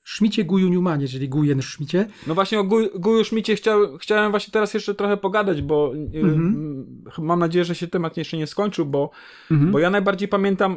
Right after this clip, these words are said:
Speaker 2: o, oczywiście o, oprócz cyklu Kraby, który czytałem tylko dwie części, bo już nie dałem rady dalej. <laughs>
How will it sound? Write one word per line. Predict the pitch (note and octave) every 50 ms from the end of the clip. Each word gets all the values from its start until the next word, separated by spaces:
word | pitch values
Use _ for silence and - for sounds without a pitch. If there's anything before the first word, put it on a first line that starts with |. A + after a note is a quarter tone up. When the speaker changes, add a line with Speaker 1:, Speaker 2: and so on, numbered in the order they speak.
| -
Speaker 2:
o, | - E3+ F3 F3 F3+ F3+ F3+ F3+ E3+ D#3+ -
oczywiście | F#3 F3+ F3 - - F3+ F#3+ F#3 - G3 F3+
o, | F3 F3 E3+ D#3+ - -
oprócz | - E3+ - E3+ D#3
cyklu | - - E3 - - D#3
Kraby, | - - A3 G#3+ G3+ F#3+ C#3 C3+ E3 G#3 G#3 F#3 _ _ _ _ _ _ _ _ _
który | - - - D3+ D3 C#3+
czytałem | C3+ - D#3 C#3+ D#3 D#3 D#3+ D#3
tylko | C#3+ - D#3+ E3 - F3
dwie | D3+ D3 C#3+ D3 C#3+ C#3+ C#3+ E3 F3 G#3+
części, | - - E3+ C#3+ C3+ C3+ - - - - C#3+ E3 F3 D3 - - C3
bo | C3+ C#3 D3
już | D3+ C#3 C#3+
nie | E3 D#3
dałem | D3+ E3 D#3 C#3+ C#3
rady | B2+ B2+ B2 C3
dalej. | C3 A#2+ B2 A#2+ A#2+ B2 C3+
<laughs> | C3+